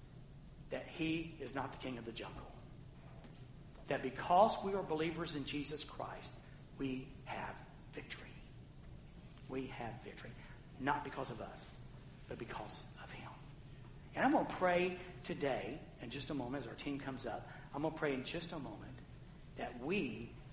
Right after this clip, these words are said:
will have victory in our lives, in our hearts, in our minds. Now listen, this is important.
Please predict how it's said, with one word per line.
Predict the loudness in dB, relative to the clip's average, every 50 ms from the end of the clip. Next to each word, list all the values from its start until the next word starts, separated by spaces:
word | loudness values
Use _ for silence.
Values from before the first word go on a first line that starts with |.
| -6 -4
will | 0 0
have | 0 0 -2 -2 2 4
victory | 4 4 4 2 -4 -6 -6 -10 -10 -12 -12 -12 -14 -14 -14 -12 -12 -12 -12 -12 -12 -12 -10 -6
in | -6
our | -6 -4 -4 0
lives, | 2 4 4 4 2 0 -2 -4 -8 -8 -10 -12 -12 -12 -12 -12 -12 -12 -10 -10
in | -8
our | -6 -6
hearts, | -6 -4 -4 -4 -4 -6 -6 -6 -6 -6 -8 -10 -12 -12 -14 -14 -14 -14 -12 -12 -12 -10
in | -8
our | -8 -8 -8 -8
minds. | -8 -8 -8 -8 -10 -10 -12 -10 -10 -10 -10 -10 -10 -10 -12 -12 -12 -12 -12 -12 -12 -14 -14 -12 -12 -12 -12 -12 -12 -12 -8
Now | -4 -2
listen, | 0 0 0 -2 -6 -8 -10 -10 -12 -12 -12 -12 -12 -12 -14 -14 -12 -12 -12 -12 -12 -12 -12 -12 -12 -14 -14 -14 -14 -14 -14 -12 -14 -12 -12 -12 -12 -12 -12 -12 -12 -12 -12 -12 -12 -12 -12 -12 -12 -12 -14 -14 -8 -4
this | -2 -2 -2
is | -2 -2 -2
important. | -2 -4 -4 -4 -4 -4 -4 -6